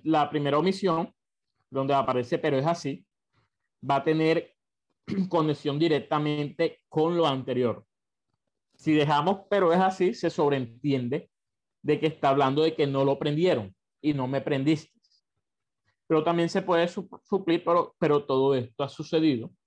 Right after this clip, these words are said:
porque va a tener conexión con lo que continúa inmediatamente.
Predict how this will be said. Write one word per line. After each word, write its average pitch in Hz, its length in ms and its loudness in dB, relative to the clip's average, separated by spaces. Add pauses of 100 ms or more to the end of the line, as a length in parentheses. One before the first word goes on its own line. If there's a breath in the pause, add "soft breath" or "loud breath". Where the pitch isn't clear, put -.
(440)
porque 165 380 0 (200)
va 147 100 4
a 147 100 -2
tener 147 260 -2
conexión 160 720 -2
con 151 300 0
lo 139 180 2
que 135 120 -6
continúa 123 520 -4
inmediatamente. 123 880 -4